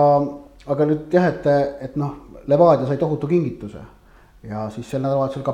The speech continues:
Paide sai tohutu kingituse. Mul on, mul on tunne, et nende tohutute kingitustega on sel hooajal nelja tippklubi vahel seis viigis. Et Levadia ja Paide said nüüd sel nädalavahetusel enda oma kätte.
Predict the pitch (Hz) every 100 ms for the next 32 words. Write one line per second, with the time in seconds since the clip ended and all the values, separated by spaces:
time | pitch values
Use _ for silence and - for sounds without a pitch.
0 | - 185 127 - - - 107 110 110 -
1 | 107 123 101 - - 92 104 147 139 135
2 | 139 147 139 190 143 123 113 - 185 175
3 | 117 120 - 98 - - - 104 101 104
4 | - - - - - 113 110 170 147 170
5 | 127 110 113 117 131 175 135 170 - 113
6 | 104 117 117 135 160 135 170 160 - -
7 | - _ - - - 110 131 202 139 123
8 | 120 190 156 104 92 - - 123 127 233
9 | 180 120 117 117 110 120 120 107 107 117
10 | - -